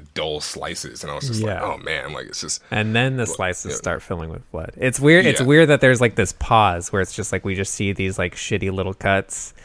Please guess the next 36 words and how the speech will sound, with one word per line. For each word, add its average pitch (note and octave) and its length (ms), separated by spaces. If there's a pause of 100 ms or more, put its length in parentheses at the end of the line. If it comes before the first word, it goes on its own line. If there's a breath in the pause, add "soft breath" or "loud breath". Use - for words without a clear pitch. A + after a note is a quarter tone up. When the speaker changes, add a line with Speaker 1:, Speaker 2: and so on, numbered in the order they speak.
(280 loud breath)
Speaker 2:
and A#2 220
then F#2+ 460
he G#2 140
starts F#2 280
bleeding. F2+ 640
<laughs> G2+ 560 (800 loud breath)
Speaker 1:
Yeah, G2+ 400
there's A2+ 200
really, E3 360
like, F#2 200
just - 220
a E2+ 100
very E2 400 (240)
tactile F2 720
awareness D2+ 760
of E2 160
violence. D2 640 (300 loud breath)
And C#2+ 60
I - 20
feel F2+ 140
like C#2 180
this, D#2 280
this - 180
happens C2+ 340
in B1+ 80
Old C2 160
Boy. C#2 180
I C2 60
can't, - 180
I - 40
can't F#2 240
wait E2 140
to D2 220 (360 soft breath)
rewatch E2+ 500
Old D2+ 120
Boy D2 120